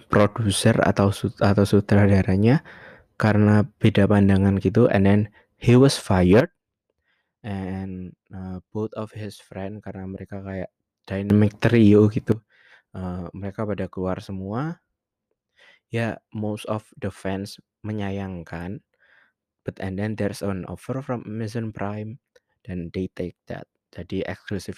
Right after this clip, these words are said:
Amazon Prime. Ya, I'll, I'll pay Amazon Prime just to watch that.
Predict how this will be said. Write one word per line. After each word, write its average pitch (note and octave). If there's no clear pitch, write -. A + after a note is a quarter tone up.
Amazon F2
Prime. -
Ya, G2+
I'll, A2
I'll A#2+
pay G#2+
Amazon F#2+
Prime G2
just F#2
to G#2
watch F2
that. -